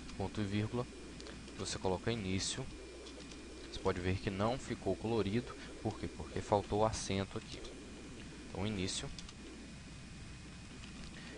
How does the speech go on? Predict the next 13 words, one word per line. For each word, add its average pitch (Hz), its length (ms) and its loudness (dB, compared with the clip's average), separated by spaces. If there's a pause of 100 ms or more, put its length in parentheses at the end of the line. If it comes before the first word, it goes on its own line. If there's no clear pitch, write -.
(120)
imprima, 95 640 2 (2000)
abre 82 220 0
parênteses, 101 520 6
fecha - 220 -2
parênteses, 110 480 4 (520)
dentro 90 260 0
das 98 240 10
aspas 95 380 4
aqui - 160 0
eu 110 100 6
coloco 120 540 8 (1800)
"Olá 101 340 8
mundo", 95 420 0